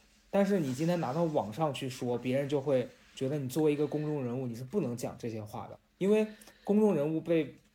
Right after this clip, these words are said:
贴上了一个标签，是你必须有正面引导意义，因为你收入高，因为你享有了比我们普通人要更多的特权，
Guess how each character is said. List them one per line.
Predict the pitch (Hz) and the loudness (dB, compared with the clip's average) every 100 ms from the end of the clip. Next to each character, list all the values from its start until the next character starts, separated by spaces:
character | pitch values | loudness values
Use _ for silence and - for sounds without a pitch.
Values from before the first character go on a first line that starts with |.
| _ _ _ | _ _ _
贴 | - 180 | 0 2
上 | 175 156 | 4 2
了 | 135 | 0
一 | |
个 | 143 | -2
标 | 139 143 | 2 2
签， | 143 139 | 2 0
是 | 139 143 | -2 -4
你 | 131 113 107 | -4 -4 -4
必 | 160 143 | -4 -4
须 | - 151 | -2 -2
有 | 120 | -2
正 | 123 185 147 | -2 -2 -2
面 | 135 123 | 0 -2
引 | 117 131 | -2 -2
导 | 127 101 | -2 -2
意 | 143 | -6
义， | 123 110 104 | -6 -6 -6
因 | 120 147 | -4 -2
为 | 139 | -2
你 | 120 110 - | -4 -8 -14
收 | - 151 | -4 0
入 | 147 139 | 0 -2
高， | 127 127 120 - - - | 0 0 -2 -8 -16 -2
因 | 165 | 2
为 | 165 | 2
你 | 156 127 | 2 -2
享 | - 123 | -2 -2
有 | 135 120 | -2 -2
了 | 120 127 - _ _ _ _ | -4 -6 -12 _ _ _ _
比 | - 147 | -4 0
我 | 135 | 0
们 | 131 | 0
普 | 131 127 | -4 -4
通 | 139 | -2
人 | 127 | 0
要 | 135 131 | -2 -2
更 | 147 | -4
多 | 127 131 | -2 -2
的 | 127 | -2
特 | 127 139 | -2 -2
权， | 120 110 87 | -2 -10 -12